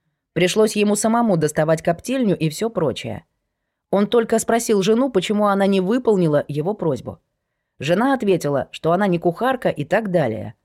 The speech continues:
Поругались немного, но не особенно. С его слов так получается.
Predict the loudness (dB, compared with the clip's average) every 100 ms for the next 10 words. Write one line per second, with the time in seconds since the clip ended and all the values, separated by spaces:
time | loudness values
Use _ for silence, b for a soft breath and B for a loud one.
0 | _ _ _ 0 2 4 4 4 2 2
1 | 2 2 0 -6 -10 _ 0 0 2 0
2 | 0 -2 -2 -6 -10 _ _ _ _ _
3 | _ _ -2 0 2 0 -2 -2 -2 -2
4 | 0 -2 -2 -2 -4 -4 -10